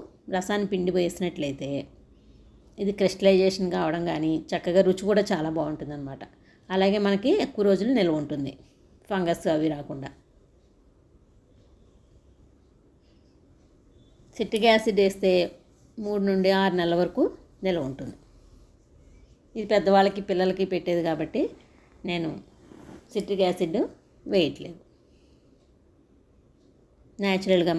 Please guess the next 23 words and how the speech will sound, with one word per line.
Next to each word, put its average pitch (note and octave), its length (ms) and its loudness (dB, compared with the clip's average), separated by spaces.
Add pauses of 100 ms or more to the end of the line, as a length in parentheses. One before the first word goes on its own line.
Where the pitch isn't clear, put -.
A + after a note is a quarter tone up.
మాత్రమే F#3 280 -4 (160)
తయారు F3+ 300 6
చేసుకున్నాం. C#3+ 360 -12 (200)
ఇప్పుడు G3 240 -8
పదిహేను G3 300 2
నిమిషాల G#3 260 0 (100)
తర్వాత F3+ 260 0 (680)
ఈ F#3 40 0 (280)
జ్యూస్ F#3 280 2
కొంచెం F3 320 -2
తగ్గుతుందన్నమాట. C#3+ 720 -4 (240)
దీన్ని G3 260 2
బాగా E3+ 260 0 (120)
చల్లారబెట్టి, D#3+ 600 -2 (760)
కడిగి F#3+ 360 4 (340)
ఆరబెట్టుకున్న F3+ 560 -2 (800)
ఈ G3 40 2 (100)
సాస్ F3+ 360 -2
లాంటి F3+ 260 0 (420)
వచ్చే F3+ 200 2 (140)
బాటిల్స్ E3 480 0
ఉంటాయి F3 240 -4
కదా, F#3 160 -2